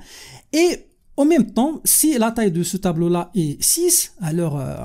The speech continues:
on va commencer dans l'ordre inverse pour le deuxième tableau. Comment faire ça ? C'est aller de la formule suivante. Alors, pour T E, on commence de zéro jusqu'à, dans ce cas-là, six, cinq. Ça, c'est pas un problème. Mais pour parcourir, pour aller à cette case-là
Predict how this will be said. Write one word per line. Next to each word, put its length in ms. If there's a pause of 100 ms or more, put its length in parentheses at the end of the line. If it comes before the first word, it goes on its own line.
on 140
va 180
commencer 500
dans 140
l'ordre 300
inverse 400 (180)
pour 160
le 140
deuxième 280
tableau. 300
Comment 260
faire 220
ça ? 300
C'est 380
aller 260
de 200
la 100
formule 280
suivante. 340 (460)
Alors, 400
pour 240
T 240
E, 220 (100)
on 80
commence 380
de 100
zéro 320
jusqu'à, 640
dans 160
ce 140
cas-là, 280
six, 180
cinq. 340
Ça, 260
c'est 240
pas 160
un 60
problème. 440
Mais 260 (340)
pour 200
parcourir, 920
pour 300
aller 260
à 100
cette 220
case-là 500